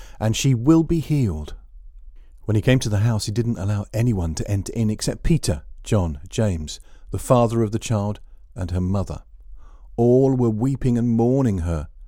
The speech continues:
but he said, "Don't weep, she isn't dead, but sleeping." They were ridiculing him,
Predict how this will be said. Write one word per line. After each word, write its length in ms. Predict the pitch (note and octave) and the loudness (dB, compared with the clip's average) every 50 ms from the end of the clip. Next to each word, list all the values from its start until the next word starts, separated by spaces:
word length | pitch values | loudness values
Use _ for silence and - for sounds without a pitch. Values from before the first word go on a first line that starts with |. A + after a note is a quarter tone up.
| - - - - - - - | -20 -20 -20 -20 -20 -16 -14
but 140 | - - | -12 -12
he 80 | - F2+ | -10 -10
said, 440 | - - - F2+ E2+ D#2+ - - F2 - | -8 -6 -6 -4 -6 -6 -8 -12 -10 -6
"Don't 440 | - F2+ F#2 G2 F#2 - - - - | -4 -2 -2 -2 -4 -6 -10 -8 -6
weep, 280 | C#3 D3 B2+ - - - - - - - | -6 -6 -6 -8 -12 -14 -16 -16 -16 -18
she 200 | - - - F2+ | -14 -12 -10 -8
isn't 460 | F2 - F2 E2+ G2+ B2 B2 - - | -6 -6 -6 -4 -4 -6 -6 -8 -8
dead, 340 | - G2 F2 E2 E2 D#2+ - - - - - - - - - - | -6 -6 -4 -4 -6 -8 -12 -16 -20 -20 -20 -20 -20 -20 -14 -12
but 160 | - - - | -12 -10 -10
sleeping." 600 | - - - B2 C#3+ D3 - - - D2+ D2 - - - - - - - - - - - - - - - - - - - - - - - - - - - - - - - - - | -8 -4 -4 -4 -4 -4 -4 -6 -6 -6 -8 -12 -16 -18 -20 -20 -20 -20 -20 -20 -20 -18 -18 -18 -18 -18 -18 -18 -18 -20 -20 -20 -20 -20 -20 -20 -20 -20 -18 -18 -18 -16 -6 -2
They 120 | G#2+ G#2+ | 0 0
were 180 | G2+ G2 F#2+ F2+ | 2 2 0 0
ridiculing 760 | E2+ F2+ G2 A#2 C3 C#3+ - - - G#2+ F#2 E2 D#2 E2 D2+ | 2 2 2 2 4 2 0 2 2 2 2 2 0 -2 -4
him, 280 | D2+ E2 D#2 D2 C#2+ | -4 -4 -4 -6 -8